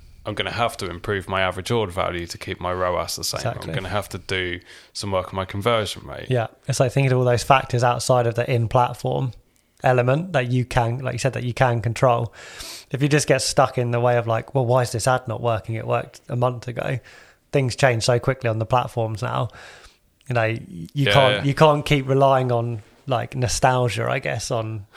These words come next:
Speaker 2: like, your favorite thing.
Speaker 1: Yeah.
Speaker 2: Um, but yeah, it's, it's important to get,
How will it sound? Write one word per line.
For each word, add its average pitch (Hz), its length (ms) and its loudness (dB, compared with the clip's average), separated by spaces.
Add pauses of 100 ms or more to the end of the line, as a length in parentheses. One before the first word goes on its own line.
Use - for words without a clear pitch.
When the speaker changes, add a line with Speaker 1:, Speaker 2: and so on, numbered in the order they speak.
(120)
Speaker 2:
like, 120 240 -4
your 117 80 0
favorite 113 460 -2
thing. 127 280 0 (420)
Speaker 1:
Yeah. 92 260 2
Speaker 2:
Um, 120 560 2 (480)
but 143 100 2
yeah, 135 140 6
it's, 120 120 -2
it's 180 380 -2
important 135 380 4
to 127 80 -2
get, 120 400 -2